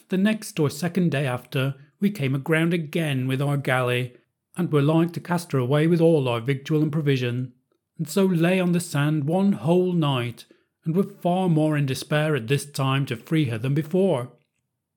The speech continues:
because we had no tide of flood to help us, and therefore feared that all our hopes would have ended in mishaps.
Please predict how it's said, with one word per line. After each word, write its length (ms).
because 260
we 80
had 200
no 180
tide 520
of 100
flood 440
to 100
help 340
us, 340
and 160
therefore 380
feared 540
that 140
all 220
our 140
hopes 440
would 120
have 100
ended 300
in 160
mishaps. 680